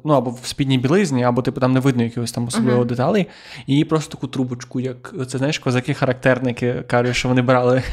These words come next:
Speaker 1: <laughs> очерет і плили, е, по Дніпру. Так само ця чувіха з цією трубочкою, і все. І вона просто лежить з-, об-, обгорнута латексом,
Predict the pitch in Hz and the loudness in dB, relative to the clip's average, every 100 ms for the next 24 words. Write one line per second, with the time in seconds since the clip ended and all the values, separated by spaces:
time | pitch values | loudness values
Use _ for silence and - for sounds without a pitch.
0 | - 208 143 131 - 127 123 127 - - | -8 -6 0 0 2 2 4 2 0 -2
1 | 127 131 131 127 123 131 135 135 131 127 | 4 6 6 4 2 0 -2 -2 -2 0
2 | 131 151 180 202 - - 135 - 135 135 | 0 4 4 2 -6 -8 -4 0 2 2
3 | 131 131 139 127 117 123 - 127 127 151 | 0 0 0 0 0 -4 0 2 2 0
4 | 185 196 - - 123 - 139 - - 185 | 0 -4 -2 0 0 -2 -4 -2 2 2
5 | 139 - - - - 135 139 139 139 165 | 0 -4 -12 -8 -2 2 2 4 4 2
6 | - 175 160 151 135 123 - - _ _ | 0 0 2 4 4 2 -2 -18 _ _
7 | - 123 - 123 127 127 123 131 156 165 | -6 -4 -2 -2 0 0 2 0 2 0
8 | 151 127 123 - 123 139 160 - 170 | 0 -2 -2 2 2 2 -2 -2 -2